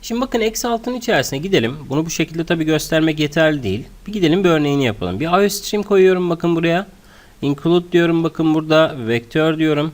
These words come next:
Vektör dedikten sonra yine using namespace S T D değerimi buraya koyuyorum ve int main'i buraya yerleştiriyorum.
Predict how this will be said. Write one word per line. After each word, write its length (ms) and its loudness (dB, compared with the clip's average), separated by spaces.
Vektör 440 -2
dedikten 420 -2
sonra 260 -4
yine 460 2
using 340 -2
namespace 500 -2
S 320 -4
T 180 -2
D 140 0
değerimi 340 -2
buraya 220 -2
koyuyorum 440 -2
ve 100 -2
int 260 -2
main'i 300 -2
buraya 200 0
yerleştiriyorum. 600 -2